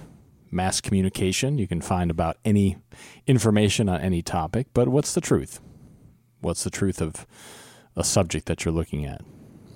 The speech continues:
Well, we need to look and see what the Bible says, and how much do we really study the Bible and then apply it? That's a good question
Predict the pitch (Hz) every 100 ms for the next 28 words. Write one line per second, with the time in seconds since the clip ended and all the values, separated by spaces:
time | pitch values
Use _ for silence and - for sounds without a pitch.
0 | - 85 117 110 107 95 87 - 76 -
1 | 85 90 - 85 80 78 143 - - 196
2 | 160 156 - - - _ _ _ _ _
3 | _ _ _ - - 78 78 104 101 117
4 | 87 - 87 85 87 85 90 104 95 85
5 | - 87 80 85 82 73 73 76 85 82
6 | 82 78 78 - - _ _ - 98 -
7 | 90 71 - - _ - _ - - _
8 | _ - 90 - 87 90 85 - 87 -
9 | 104 98